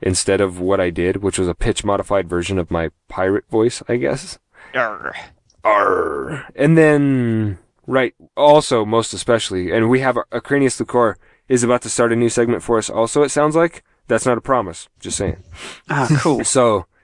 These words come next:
Speaker 1: things like that, where we've got the Mashup Man here, where we might have a new segment coming, and Tiger Feet's segment, even though she's a host also. Well, now you're a host too, Christian, so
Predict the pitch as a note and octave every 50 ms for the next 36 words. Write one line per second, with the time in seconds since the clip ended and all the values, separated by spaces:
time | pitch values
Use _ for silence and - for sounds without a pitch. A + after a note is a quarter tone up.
0 | _ _ - G3 G#3 G3 E3 E3 D3+ C#3+ - - C#3 C3 A2+ G2 G#2 A2 G#2+ A2
1 | A#2 G#2+ A#2 A#2 A2 G2+ - G#2+ A2+ B2 B2+ - - B2 A#2 B2+ B2+ B2 A#2+ A#2
2 | A2 A2+ B2+ B2+ B2 A#2+ A#2+ A#2+ A#2+ A#2 G#2+ - - G#2+ G#2+ G#2 G#2 - _ -
3 | G2+ G#2+ G#2+ G2+ G#2+ G#2 F2 G#2+ G#2+ G#2+ G2+ G#2 G2+ G#2+ G#2 F#2+ - A2+ G#2+ G2+
4 | G#2+ F#2+ - G#2+ G2+ G#2+ G#2 G#2 - G2+ G2 F#2+ F2+ - - G#2 G#2+ G#2+ G#2+ -
5 | - B2 A#2+ - - - - - - C3+ B2 A#2+ B2 B2 - B2 B2+ A#2+ A2+ G#2
6 | - - G#2+ G2 F2 F2 F#2+ G2 - - - - F#2+ F2+ F2 - - B2 B2+ B2+
7 | C3+ C#3 C3+ C3 C#3+ D3 C3+ C3 C3+ - - - C#3 A#2+ - E2 E2 - - G#2
8 | - - - - G#2 G2